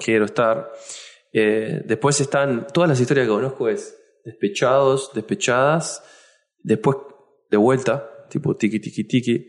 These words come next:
Eh, y, y el, el, el que estuvo casado mucho tiempo, casada, y no, no, no, libertad, tú, tú, tú, joda, joda, joda, y después, pa,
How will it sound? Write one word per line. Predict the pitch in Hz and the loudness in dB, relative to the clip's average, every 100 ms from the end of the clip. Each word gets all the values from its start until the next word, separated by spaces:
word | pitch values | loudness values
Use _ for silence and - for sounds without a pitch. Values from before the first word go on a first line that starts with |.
| - - - _ - | -20 -20 -20 _ -2
Eh, | 110 107 104 98 98 95 95 92 - _ _ _ _ - | 0 2 0 -2 -4 -8 -10 -14 -20 _ _ _ _ -12
y, | - - 101 92 95 - - - | -10 -8 -8 -8 -10 -16 -10 -2
y | |
el, | 107 107 - | -2 -2 -4
el, | 113 110 107 104 - - - | -4 -4 -6 -8 -10 -10 -4
el | 107 107 | -4 -6
que | |
estuvo | - 135 127 | -4 2 2
casado | 120 - 120 113 | 2 0 2 2
mucho | 117 113 | 0 0
tiempo, | 104 127 110 | 0 0 0
casada, | 107 - 123 120 110 | 0 0 2 2 4
y | 98 - 98 101 - | 2 0 -4 -6 -6
no, | 117 110 104 | 0 2 2
no, | 101 98 | 0 -4
no, | 95 95 - - | -6 -10 -14 -10
libertad, | 101 101 110 120 143 | -4 -4 0 0 0
tú, | - | -2
tú, | 101 104 | -4 0
tú, | 123 127 | 2 2
joda, | - 98 92 | 2 0 2
joda, | 101 95 | 0 0
joda, | - 131 156 156 - - - - | 2 2 2 0 -10 -20 -14 -6
y | |
después, | 107 127 123 | -4 -4 -2
pa, | 110 98 | -2 0